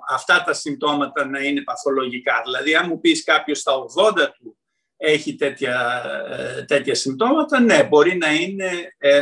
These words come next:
αρχή κάποιας άνοιας. Πώς ξεχωρίζονται; Δεν είναι δύσκολο διαγνωστικά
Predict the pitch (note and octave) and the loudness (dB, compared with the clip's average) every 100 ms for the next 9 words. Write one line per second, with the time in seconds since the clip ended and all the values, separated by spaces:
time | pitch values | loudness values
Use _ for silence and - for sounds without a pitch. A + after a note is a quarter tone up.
0 | C#3+ C3 - F#3 E3 - C#3+ - B2+ - | 2 -2 -6 -2 -2 0 -2 -2 -6 -4
1 | B2+ - - - _ _ _ - F#3+ - | -6 -8 -20 -20 _ _ _ 0 2 2
2 | G#3+ - E3+ E3 F#3+ G#3 G#3 G#3+ G#3+ G#3+ | -2 0 2 4 4 2 2 2 0 -2
3 | G3+ - F3 G3+ B3 B3 G3 G3+ - E3+ | -4 -6 -4 0 2 2 2 -2 2 2
4 | D3 C#3 C3 C#3+ C#3 - - C#3+ | 2 0 0 -2 -6 -8 -2 0